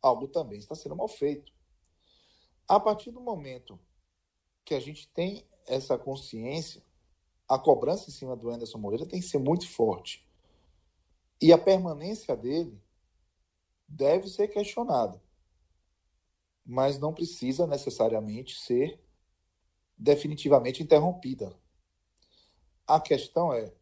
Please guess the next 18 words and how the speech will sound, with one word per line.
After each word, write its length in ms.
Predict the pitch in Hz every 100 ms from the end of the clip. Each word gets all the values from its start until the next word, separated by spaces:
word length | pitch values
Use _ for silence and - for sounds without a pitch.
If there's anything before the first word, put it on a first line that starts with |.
| _ _ _ _ _ _ _ _ _ _ -
a 120 | 160
falta 420 | - 220 240 220
de 120 | 180
engajamento 600 | 175 147 131 123 120 -
dos 180 | 117 113
atletas, 800 | 110 - 107 123 - - - - _
a 100 | 127
aparente 520 | 123 113 110 139 151
falta 300 | - 113 117
de 60 | 107
engajamento 480 | 107 107 104 104 -
dos 100 | 107
atletas, 480 | 95 113 120 -
ou 120 | - 127
de 100 | 127
conexão 640 | 143 143 147 - - 151
dos 160 | 123 110
atletas, 640 | 95 - 110 - - -